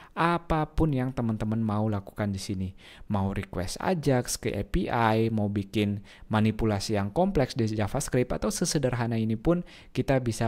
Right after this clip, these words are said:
melakukannya di Vue. Ada penulisan lain juga untuk metode event seperti ini atau V on,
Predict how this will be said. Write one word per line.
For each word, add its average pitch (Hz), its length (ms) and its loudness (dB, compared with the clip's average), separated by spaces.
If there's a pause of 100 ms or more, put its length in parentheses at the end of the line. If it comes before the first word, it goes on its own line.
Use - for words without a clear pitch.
melakukannya 101 640 -2
di 101 240 -4
Vue. 95 240 -4
Ada 160 400 10
penulisan 139 400 6
lain 120 240 2
juga 113 400 4
untuk 110 480 0
metode 107 320 2
event 104 320 0
seperti 101 400 -6
ini 117 240 0
atau 104 240 0
V 98 240 -2
on, 139 240 0